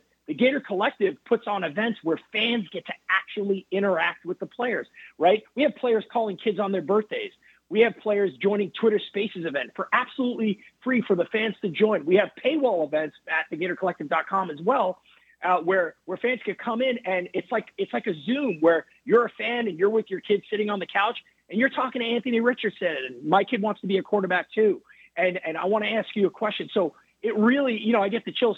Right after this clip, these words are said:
thinking about, like, we didn't have these moments even a year ago because we were always told, "Oh, you can't really talk to the athlete, stay away from the athlete," you know, kind of thing. But now we, we, we get to actually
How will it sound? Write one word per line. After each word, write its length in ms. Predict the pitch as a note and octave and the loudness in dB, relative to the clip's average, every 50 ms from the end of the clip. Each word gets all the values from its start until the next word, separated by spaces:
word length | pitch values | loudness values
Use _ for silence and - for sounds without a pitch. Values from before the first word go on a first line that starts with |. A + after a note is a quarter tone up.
| - | -2
thinking 300 | - B3 A#3+ - A#3 G#3 | -4 -4 -4 -4 -4 -4
about, 300 | F#3 D#3+ E3 E3 D#3+ D3+ - | -2 -2 -2 -2 -4 -4 -4
like, 240 | D3+ D#3+ D#3+ D3+ - - C#3+ | -2 -2 -2 -2 -4 -6 -2
we 140 | D3+ B3 D#4 | 0 2 2
didn't 180 | D#4 C4 - | 2 0 -4
have 300 | - - G#3+ A3 A3+ F#3 | -6 -4 -2 -2 -2 -4
these 220 | E3+ E3+ D#3+ C#3 D3 | -6 -8 -10 -10 -6
moments 400 | D3+ D3+ D3+ D3 D3 C#3 - - | -4 -2 -2 -2 -4 -6 -6 -4
even 180 | G3+ G3+ F3+ E3+ | -4 -2 -2 -2
a 100 | D3+ C#3 C3+ | -4 -4 2
year 200 | D3+ G3+ A3 G#3 | 4 6 6 6
ago 320 | E3+ - B2+ A2+ G2 F#2+ - - - - - _ - - | 4 0 -2 -4 -4 -6 -8 -12 -18 -20 -20 _ -10 0
because 340 | B2+ F#3+ F#3 - G3+ F#3+ D#3 C#3 | 2 2 4 4 4 2 2 0
we 100 | D#3 G3 | 0 2
were 100 | F#3+ G3 G3 | 4 4 4
always 200 | G3 G3 F3+ E3 - - | 4 4 2 0 -2 -2
told, 240 | G3+ G#3+ G3+ F3 E3+ - | 0 0 0 0 0 0
"Oh, 100 | G#3 G3 | -2 -2
you 100 | F3 E3+ - | -2 -2 -4
can't 160 | - A3+ G3+ | -4 -2 0
really 160 | G3 G3 F3+ | 2 2 2
talk 280 | - - G#3 G3 F#3+ - | 0 0 -2 -4 -4 -4
to 80 | F#3+ | -4
the 100 | F3 F3 | -2 0
athlete, 460 | F3+ F3+ F#3 F3+ - - F3+ D#3+ - _ | 0 0 0 -2 -4 -6 -8 -8 -8 _
stay 140 | - - G3 | -8 -6 -4
away 160 | F#3 F#3 F#3+ | -2 -2 -2
from 140 | F3+ - G3 | -2 -4 -4
the 100 | E3+ E3+ | -4 -2
athlete," 380 | E3 E3+ D#3+ - - D#3+ D3+ - | -2 -2 -4 -4 -6 -8 -6 -4
you 80 | - D#3+ | -2 0
know, 200 | D#3 D3+ C3+ - - - - _ - | 2 0 0 -2 -6 -16 -20 _ 0
kind 180 | G3+ G3 F3+ | 0 0 0
of 80 | E3 - | 0 0
thing. 200 | - G3+ F3 D#3 | 0 0 2 2
But 180 | D3+ F3 E3 - _ _ _ _ | 0 0 0 -2 _ _ _ _
now 500 | - F3+ G#3 C4 D4+ D#4+ C#4+ B3 G#3+ - _ _ _ _ _ _ C#3 | -6 -4 -2 -2 0 0 0 -2 -2 -4 _ _ _ _ _ _ -16
we, 180 | E3 F#3 D#3+ C3 C3+ | -14 -14 -12 -8 -4
we, 180 | D#3+ F3+ - - | -4 -4 -4 -4
we 140 | C#3+ D#3 F#3+ | -4 -2 2
get 180 | E3 A3 A3 - | 4 2 2 2
to 100 | - - - | 0 -2 -2
actually 500 | F3 G3+ - - - G3+ F#3+ F#3+ F3+ - | -2 -2 -2 -2 -2 0 0 0 -2 -6